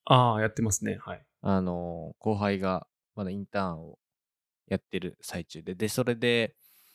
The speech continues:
Speaker 2: オンラインでやってるらしいんですけど、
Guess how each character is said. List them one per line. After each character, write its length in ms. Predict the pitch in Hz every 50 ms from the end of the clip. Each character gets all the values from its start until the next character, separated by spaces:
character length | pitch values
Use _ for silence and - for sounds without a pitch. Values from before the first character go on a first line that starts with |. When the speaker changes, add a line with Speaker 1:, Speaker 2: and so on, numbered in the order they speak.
| _ _ _ _ - - _
Speaker 2:
オ 200 | - 123 123 131
ン 20 | 131
ラ 140 | 139 143 139
イ 160 | 131 127 123
ン 80 | 104
で 100 | 90 92
や 120 | 87 85 82
っ 40 | -
て 160 | _ - 95
る 80 | 92
ら 80 | 87 85
し 140 | - - -
い 40 | -
ん 40 |
で 60 | - -
す 100 | - -
け 120 | - -
ど、 280 | - - 78 71 -